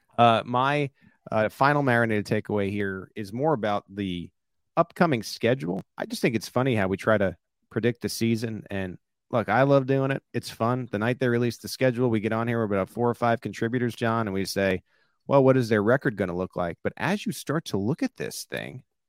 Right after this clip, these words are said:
and you start to evaluate what the upcoming schedule looks, looks like, it's like, when is the next time the Chiefs are gonna play someone over five hundred? Because they got the Bears next week. They are not.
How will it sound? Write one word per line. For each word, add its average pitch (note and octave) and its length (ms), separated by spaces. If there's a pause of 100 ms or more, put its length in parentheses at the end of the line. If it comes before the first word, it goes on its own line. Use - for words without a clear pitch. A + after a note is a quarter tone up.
(400)
and G#2 560
you B2+ 140
start C3+ 320
to F#2+ 400 (220)
evaluate A2 680
what G2+ 140
the G2+ 160
upcoming A#2+ 380
schedule C3+ 400
looks, - 260
looks G#2 240
like, F#2 180
it's - 140
like, G2+ 200 (640)
when C#3+ 200
is B3 200
the C#3+ 100
next B2+ 380
time D#3+ 300
the G#2+ 80
Chiefs - 340
are C#3 60
gonna A2 160
play C3+ 240
someone C#3 440
over C3+ 300
five A#2+ 360
hundred? D#3 520 (460)
Because B2+ 680
they A#2 100
got B2+ 160
the A2+ 60
Bears B2+ 340
next C#3 260
week. G2+ 240
They B2+ 180
are B2 100
not. E2 320